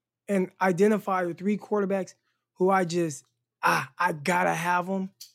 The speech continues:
right? One of these guys. Like, if there are just three. Now, if there's four, then obviously that gives you a little bit of, you know, room for,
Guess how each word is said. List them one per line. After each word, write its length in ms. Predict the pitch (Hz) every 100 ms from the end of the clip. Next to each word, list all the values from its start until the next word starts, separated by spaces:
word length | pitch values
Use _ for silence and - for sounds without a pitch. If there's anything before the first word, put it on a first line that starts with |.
| _ _ _ _
right? 260 | 180 190 -
One 220 | 180 190
of 100 | 180
these 200 | 196 165
guys. 420 | 185 185 196 185
Like, 180 | 196 175
if 140 | 190
there 160 | 196 202
are 80 | 165
just 260 | 185 160
three. 220 | 190 208
Now, 160 | 202 196
if 60 | 180
there's 220 | 196 139
four, 320 | 240 269 277
then 160 | 196 185
obviously 340 | 190 196 202
that 120 | 180
gives 160 | 185 185
you 80 | 180
a 20 |
little 200 | 185 196
bit 100 | 190
of, 220 | 185 175
you 100 | 190
know, 280 | 185 170 160 - _ _ _ _ _ _
room 320 | 170 196 202
for, 540 | 190 196 185 175 160